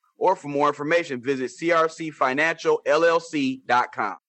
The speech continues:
Today's episode is brought to you by the Pre-Market Movers. Check us out at the pre market movers dot com. We are your number one source for everything Wall Street related, broadcasting to you live on social audio platforms worldwide.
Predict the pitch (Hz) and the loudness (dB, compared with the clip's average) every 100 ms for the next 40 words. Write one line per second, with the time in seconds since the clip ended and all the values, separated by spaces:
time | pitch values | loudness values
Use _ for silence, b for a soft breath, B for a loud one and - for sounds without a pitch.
0 | - 139 190 196 185 185 175 156 - 160 | -16 -4 -2 0 -2 -2 -2 -4 0 2
1 | 147 113 101 147 151 - 135 135 131 117 | 2 -2 -4 -2 -2 -4 -6 -2 -2 -4
2 | 107 - - 185 170 160 160 156 131 120 | -10 -10 -10 -8 -4 -4 -4 -8 -10 -8
3 | 143 175 139 123 85 - _ _ _ _ | -6 -6 -8 -10 -10 -20 _ _ _ _
4 | _ - 165 156 156 156 147 135 156 143 | _ -10 -8 -8 -6 -2 0 -2 -4 -6
5 | 113 - 170 156 147 143 139 143 131 117 | -8 -10 -10 -6 -6 -6 -10 -8 -10 -6
6 | 131 127 160 156 127 104 120 160 147 139 | -4 -4 -4 -2 -2 -6 -10 -6 -6 -6
7 | 151 151 131 156 156 151 143 - 175 156 | -4 -4 -4 -8 -8 -6 -8 -10 -4 -4
8 | 127 - - 151 143 - 147 135 107 123 | -4 -10 -8 -8 -8 -12 -10 -10 -6 -4
9 | 135 135 135 123 110 123 156 160 156 _ | -4 -4 -12 -12 -10 -4 -2 -2 -8 _
10 | _ _ _ 127 151 156 151 170 151 143 | _ _ _ -4 -2 -2 -4 -4 -6 -8
11 | 139 135 143 127 117 143 160 156 156 147 | -18 -16 -16 -12 -2 2 2 2 0 -4
12 | 135 127 123 160 147 151 135 147 151 151 | -12 -14 -10 -8 -8 -8 -8 -2 -2 -2
13 | 143 143 - 156 143 - 147 139 110 117 | -8 -8 -8 -6 -6 -10 -12 -12 -10 -4
14 | 165 165 151 160 156 123 | 0 0 0 -2 0 -2